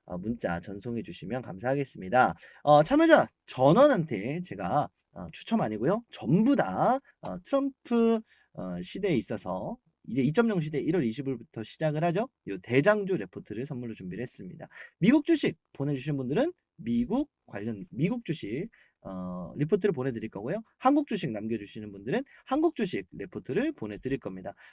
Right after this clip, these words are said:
어, 잠깐 말씀을 드리면 요거 참투자자문에서 전문가들이 정말 노력해서 뽑아내-,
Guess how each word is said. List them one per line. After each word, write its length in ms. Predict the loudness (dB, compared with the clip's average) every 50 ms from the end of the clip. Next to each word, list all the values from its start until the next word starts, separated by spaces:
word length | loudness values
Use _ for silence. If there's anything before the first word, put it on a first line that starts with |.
| _ -8
어, 100 | -6 -2
잠깐 240 | -2 0 2 2 2
말씀을 320 | 2 2 0 0 -4 -2
드리면 380 | -2 -2 0 0 0 0 -2 -4 _ -16 -20 -12 -6
요거 140 | -2 -2 0
참투자자문에서 960 | 0 0 -4 -2 0 2 2 2 2 0 0 0 0 0 0 0 0 0 -2 -4 -6 -6
전문가들이 720 | -4 0 2 2 4 6 6 6 6 8 8 8 6 6 2 -2 -18 -16
정말 400 | -10 -4 0 4 8 10 10 10
노력해서 320 | 10 6 4 2 0 -2
뽑아내-, 460 | -2 -2 -2 -2 -2 -2 -2 -4 -6